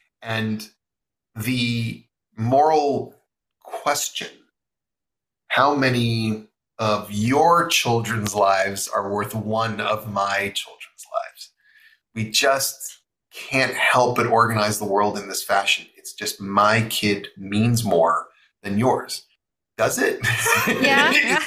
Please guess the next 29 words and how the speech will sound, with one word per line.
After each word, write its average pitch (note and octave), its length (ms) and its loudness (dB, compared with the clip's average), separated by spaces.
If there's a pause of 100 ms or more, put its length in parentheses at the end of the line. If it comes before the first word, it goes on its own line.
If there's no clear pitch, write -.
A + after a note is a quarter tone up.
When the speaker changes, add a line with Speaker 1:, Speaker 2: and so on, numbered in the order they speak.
(220)
Speaker 1:
Right? E4+ 340 -2 (640)
And C3 420 2 (180)
what A#2 560 0
does G#3+ 160 -2
that E3 240 0
lead E3+ 200 0
us - 200 0
to? - 380 -12
And A#2 300 -2 (920)
so C3+ 220 -4
just D3 500 0 (680)
questions D#3+ 800 0
turning A#2 800 2
on A2+ 520 2
the A2 80 -2
nature A#2+ 420 -2
of G#2+ 200 -2
love, G#2+ 480 -2
both G2+ 260 -6
positive A2+ 440 0
and G2+ 80 -2
negative, G2+ 460 -2 (160)
that A#2+ 300 0
was A2 260 -2
the G#2+ 160 -2 (120)
big B2+ 220 0
philosophical F#2+ 960 0 (240)
discussion G2+ 540 -2
that F#2+ 180 0